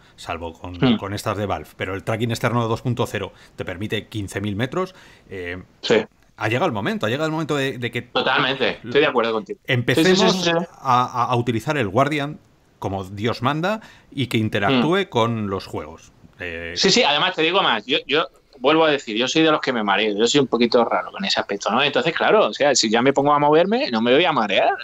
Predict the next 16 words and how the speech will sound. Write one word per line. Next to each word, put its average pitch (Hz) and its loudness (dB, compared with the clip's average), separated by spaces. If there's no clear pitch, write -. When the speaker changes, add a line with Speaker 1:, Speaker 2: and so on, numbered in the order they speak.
Speaker 2:
eh, - -18
básicamente 139 2
que 135 2
tengo 127 2
que 185 2
andar, 147 2
y, 104 -10
y 104 -10
yo 107 -12
creo 135 0
que 139 0
ahí 160 4
el 110 4
Speaker 1:
Ve. 110 0
Speaker 2:
tema 127 4
de... 139 2